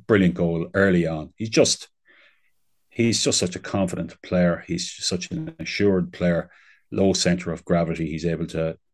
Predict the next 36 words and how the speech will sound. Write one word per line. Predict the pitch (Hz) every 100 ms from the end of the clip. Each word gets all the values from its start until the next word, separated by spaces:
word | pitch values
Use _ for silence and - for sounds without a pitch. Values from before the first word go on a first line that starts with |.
| -
jink | 92 95 -
and | - 85
go. | 87 85 85
If | 85
you |
think | 90 113
of | 87
the |
goals | 82 92 90 87
he |
scored | 80 - 87 87
against | 85 85 87
Mayo | 87 87 82
in | 80
twenty | - 90 87
nineteen, | 82 85 82 85 90 95
the | 90
two | - 90
goals | 87 87 85
he | 80
scored | - 90 90
in | 85
Lee | 87 90
Keegan's | 87 95 92 90
company, | - 92 92 113 123 _ - _ -
not | 92 90
an | 92
easy | 90 85 87
thing | - 87
to | 85
do. | 87 87 87 - _ -
And | 90
then | 95
against | 95 92 90 92
Mayo | 95 92 87
again, | 87 95 101 92